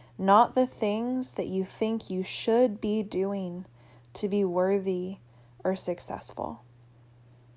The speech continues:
You don't realize, Julia, how wise you are to find the most joy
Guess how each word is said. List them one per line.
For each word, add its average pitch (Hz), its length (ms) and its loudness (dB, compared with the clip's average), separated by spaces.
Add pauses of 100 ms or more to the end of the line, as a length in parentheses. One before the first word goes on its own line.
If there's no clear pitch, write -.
(640)
You 214 80 4
don't 233 240 4
realize, 196 840 0
Julia, 175 640 -4 (580)
how 196 280 4
wise 214 680 2
you 202 220 -4
are 196 540 -4 (680)
to 220 160 4
find 208 340 4
the 220 80 2
most 202 460 0
joy 190 680 2